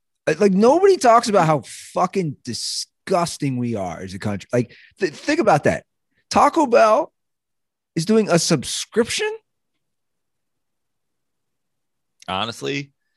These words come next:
Speaker 2: it's probably better. It would probably greatly improve the health of people to get their taco subscription, uh, if they just went to Taco Bell and had one taco every day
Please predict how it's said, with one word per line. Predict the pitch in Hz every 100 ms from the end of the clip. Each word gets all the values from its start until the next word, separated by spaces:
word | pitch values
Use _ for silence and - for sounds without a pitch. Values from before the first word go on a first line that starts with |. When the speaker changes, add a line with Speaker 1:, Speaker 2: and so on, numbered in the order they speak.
| _ _
Speaker 2:
it's | _
probably | - 95 104 117 123
better. | 101 76 87 90 101 101 101 - _ _ _ _ _ _ _ _ _ _ _ _ _ _ _
It | 101
would | 123
probably | 101 127 127 127
greatly | 67 78 92 101 107 110
improve | 107 87 - 90 92 95 101 -
the | 82
health | 80 82 90 - _ _ _ _ _ _ _ _
of | - 90
people | 98 104 110 113 - _ _ _ _ -
to |
get | 78 90
their | 95 98
taco | - 90 - 82
subscription, | - 71 - 73 76 - - _ _ _ _
uh, | 120 113 _ _ _ _ _ _ _ _ -
if | 135 156
they | 110 113 95 92 92 _ _ -
just | 113 -
went | 104 95
to | 90
Taco | 92 87 87
Bell | 80 82 76
and | 78
had | 85 76
one | 73 71
taco | 73 62 - 62
every | - -
day | - -